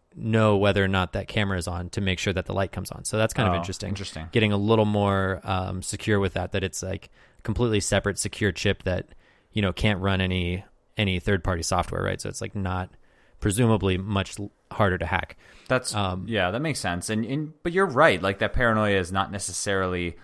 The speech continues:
Speaker 2: logical 'cause you're staring at your phone, which has cameras on both sides of it, right?
Speaker 1: <laughs> Yeah, you're, you're surrounded by them. Like, there's,
Speaker 2: Yeah.
Speaker 1: um, you know, I mean, between all the devices I'm using every day, I have, like, twenty cameras pointing at me <laughs> from every angle.
Speaker 2: Yeah.
Speaker 1: Um,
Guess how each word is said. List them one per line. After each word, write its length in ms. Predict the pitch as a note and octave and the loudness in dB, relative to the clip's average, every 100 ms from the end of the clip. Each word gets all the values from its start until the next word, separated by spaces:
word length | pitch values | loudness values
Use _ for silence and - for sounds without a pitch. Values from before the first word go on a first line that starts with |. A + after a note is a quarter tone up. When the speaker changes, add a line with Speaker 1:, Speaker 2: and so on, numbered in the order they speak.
| - | 2
Speaker 2:
logical 400 | A2 G#2 G2 F2+ | 4 4 0 -6
'cause 140 | E2+ G2 | -6 -4
you're 80 | G2 | -2
staring 320 | A2 G#2 F#2+ | 2 2 2
at 40 | |
your 80 | D2 | -2
phone, 340 | - C3 A2 F#2 | -2 2 2 0
which 140 | - | 0
has 320 | G2 F#2 F2 | 2 2 -2
cameras 380 | - G2+ F#2 E2+ | -2 0 0 -2
on 140 | F2 | -4
both 160 | F2 E2 | -4 -4
sides 360 | - F#2 F2 D#2 | 0 0 -2 -6
of 80 | D#2+ | -8
it, 160 | D#2 | -6
right? 320 | E2+ E2+ E2+ - - - | -4 -4 -4 -10 -20 -12
Speaker 1:
<laughs> 320 | B2 A2+ E3 | -4 -2 0
Yeah, 260 | C3+ B2+ F#2+ | 2 2 4
you're, 200 | A2+ - | 0 -2
you're 300 | - A#2+ B2+ | -6 0 0
surrounded 420 | A#2 A#2 A#2+ A2+ F#2+ | 2 4 4 2 2
by 120 | F#2 | 0
them. 180 | G2 G2+ | 0 -4
Like, 220 | G2 - | -6 -6
there's, 320 | G#2 D2+ D#2 - - _ _ - | -4 -4 -6 -14 -20 _ _ -12
Speaker 2:
Yeah. 240 | G2 F#2 F#2 | -8 -6 -6
Speaker 1:
um, 140 | F#2+ - - - | -10 -14 -16 -6
you 100 | A2 | -4
know, 180 | F2 G2 - | -4 -6 -2
I 80 | |
mean, 280 | G2+ G2 F#2+ - | 0 0 -2 -6
between 420 | A2 - A#2+ A2+ G#2 | -4 -2 0 2 4
all 140 | G#2 | 2
the 80 | F#2+ | 2
devices 480 | F#2 G2+ G2+ F#2+ G2 | 2 0 0 -4 -4
I'm 200 | G2 G2 | -4 -2
using 300 | G2 F#2+ F#2 | -2 0 0
every 160 | F#2+ | 2
day, 220 | F#2+ G2 | 2 2
I 20 | F2+ | 2
have, 300 | G2+ F#2 - - | 0 -4 -10 -6
like, 160 | G2+ - | -6 -4
twenty 260 | - G#2 | -2 -2
cameras 540 | F2+ G2+ F#2+ F2+ F2 - - _ _ _ _ - - | -2 -2 -2 -2 -6 -12 -20 _ _ _ _ -8 0
pointing 300 | D3+ G3+ F#3+ | 2 4 2
at 100 | G2+ | 2
me 80 | A2 | 2
<laughs> 100 | - | 4
from 160 | D#3 | 4
every 280 | C3+ - G2+ | 4 2 0
angle. 360 | A2+ G2 G2 - | 0 -2 -4 -4
Speaker 2:
Yeah. 320 | G2 D#2+ E2+ | 0 0 0
Speaker 1:
Um, 440 | G#2+ G2 F#2 F#2 | -2 0 0 -4